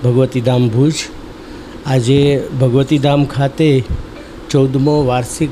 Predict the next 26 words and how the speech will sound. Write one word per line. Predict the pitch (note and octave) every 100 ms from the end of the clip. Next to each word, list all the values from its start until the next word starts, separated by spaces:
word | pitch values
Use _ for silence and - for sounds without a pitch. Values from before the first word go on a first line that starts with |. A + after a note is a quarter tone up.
| -
પાટોત્સવ | B2+ A#2 C#3 - C#3
ઉજવાઈ | B2+ A2+ B2+ B2
રહ્યો | A#2 A2
છે. | G#2+ - F#2+ - - - - -
જ્યારે | A2+ C#3+ D3+
પણ | F3 F#3
કોઈ | F3 - F3
પણ | G3 G#3+ F#3+
મંદિરને | D3+ D3+ E3 F3+ D3+ A#2+ F#2 - - - - - -
ધજા | C#3 B2+ D3+ F3+
ચડાવ્યા | - E3 E3 F3 E3+
અને | D3+ C#3+ - - G3 D3 B2 - -
<clears throat> | - - - - - - -
પ્રતિષ્ઠા, | D3 - E3 - E3
પ્રાણ | D#3 C#3+ D3
પ્રતિષ્ઠા | C#3 D3+ D#3+ - D#3+
થાય | D#3+ E3 E3+ B2 -
પછીના | C#3 - F3+ F3+ F3
વર્ષથી, | C3 C#3 D3 - C#3+ G#2 - - - - - - - - - C#3+
એટલે | B2+ C#3 C#3 C#3+ D#3 E3 - - - A#2+ -
જે | E3 F#3+
દિવસે | E3 F3 D#3+ - D#3+ D#3
પ્રાણ | D3+ D3 D3
પ્રતિષ્ઠા | C#3+ D3 - C#3+ - C#3+
થઈ | - D3+ F3
હોય | D3+